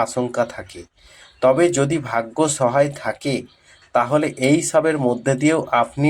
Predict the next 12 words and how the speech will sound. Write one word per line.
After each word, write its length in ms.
কিন্তু 400
রাতারাতি 580
কোটিপতি 600
হয়ে 240
উঠতে 340
পারেন। 320
আসলে 360
এই 240
সবের 420
পেছনে 440
সেই 360
ব্যক্তির 480